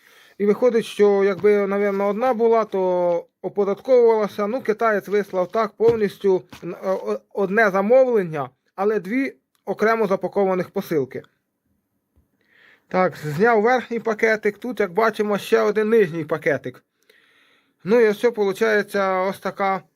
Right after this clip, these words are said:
е, G-Kong B M S-ка на двадцять S, е, сто п'ятдесят ампер. Ну ось, вона така. Так, далі вже, власне, сама коробочка,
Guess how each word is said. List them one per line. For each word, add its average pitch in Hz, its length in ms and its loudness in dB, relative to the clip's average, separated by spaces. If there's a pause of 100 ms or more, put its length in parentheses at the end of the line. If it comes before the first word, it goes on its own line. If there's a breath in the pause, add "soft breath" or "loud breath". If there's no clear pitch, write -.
(200)
е, 180 420 -2
G-Kong 175 480 0 (260)
B 170 100 -6
M 202 220 0
S-ка 202 180 -10
на 175 100 -4
двадцять 175 460 -2
S, 214 300 0 (500)
е, 175 200 -4
сто 208 180 -4
п'ятдесят 190 420 -2
ампер. 143 440 -2 (720)
Ну 185 240 -2
ось, - 240 -2 (920)
вона 160 200 -2
така. 143 360 -4 (1700 soft breath)
Так, 170 320 0
далі 214 260 4
вже, 196 180 0
власне, 196 380 -2
сама 190 300 -4
коробочка, 185 720 -4